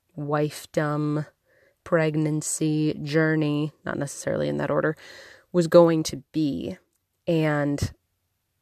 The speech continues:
the frustration of it all, along with sleeplessness, excuse me, sleeplessness,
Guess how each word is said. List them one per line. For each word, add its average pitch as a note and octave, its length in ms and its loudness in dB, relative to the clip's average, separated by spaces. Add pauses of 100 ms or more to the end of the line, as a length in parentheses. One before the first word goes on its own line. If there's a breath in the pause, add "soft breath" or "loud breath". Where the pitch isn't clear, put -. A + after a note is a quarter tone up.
(200)
the E3 140 2
frustration D#3 1160 -2
of D#3 240 -4
it D3+ 80 0
all, C#3+ 420 4
along D#3+ 460 0
with D3 140 -6
sleeplessness, - 1040 -8 (880)
excuse - 260 -2
me, D3 140 0
sleeplessness, D3 680 -4